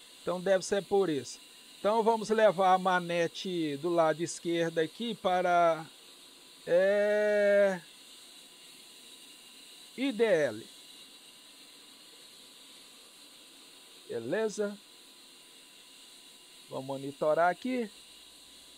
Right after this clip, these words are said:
Pressão do motor, hidráulico.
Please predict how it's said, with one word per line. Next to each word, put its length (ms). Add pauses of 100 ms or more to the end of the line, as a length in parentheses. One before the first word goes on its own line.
(1300)
Pressão 460
do 140
motor, 500
hidráulico. 720